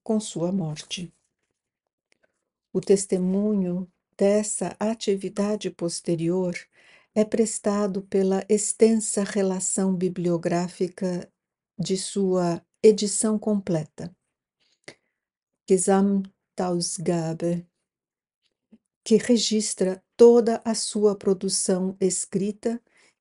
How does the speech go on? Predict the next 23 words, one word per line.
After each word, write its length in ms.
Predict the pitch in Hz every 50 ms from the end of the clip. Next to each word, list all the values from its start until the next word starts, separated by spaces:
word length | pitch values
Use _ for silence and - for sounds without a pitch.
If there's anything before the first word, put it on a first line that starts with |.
| _ -
e 100 | 214 214
as 180 | 208 208 208
centenas 840 | - - 233 214 208 196 - - 202 202 202 202 208 214 214 202 -
de 120 | - 208 208
ciclos 760 | - - - - 214 208 208 - - 214 208 214 214 - -
de 160 | 208 - 196
palestras 840 | 190 - - 180 175 175 185 175 185 202 - - - - 220 214 -
proferidas 920 | _ - 214 214 208 - - 214 202 185 185 180 175 185 180 175 - -
incansavelmente 1300 | - 226 240 254 254 - 262 240 240 233 - - 214 208 202 202 196 190 185 175 175 175 180 180 - 196
por 240 | 190 - - 226 214
ele 420 | 196 170 170 175 175 185 196 190 - _ _ _ _ _ _ _ -
até 320 | - 208 208 - 190 185
mil 240 | 185 180 180 196 208
novecentos 840 | 208 214 214 214 220 220 - - - 185 185 190 190 - 190 190 -
e 60 | 196 196
vinte 280 | 196 190 180 175 -
e 60 | 220
quatro. 580 | - - - 185 165 160 170 - - - - - _ _ _ _ _ _ _ _ _ _ _ _ _ _ _ _ _ _ _ _ _ _ _ _ _ _ _ _ _ _ _ _
Publicar 580 | - 190 170 165 165 165 - - 185 180 185 175
este 300 | 180 175 - - - 170
livro 400 | 165 160 170 190 190 180 180 175
em 80 | 170
português 880 | 165 - 180 175 175 - 170 165 180 185 196 190 190 190 - - -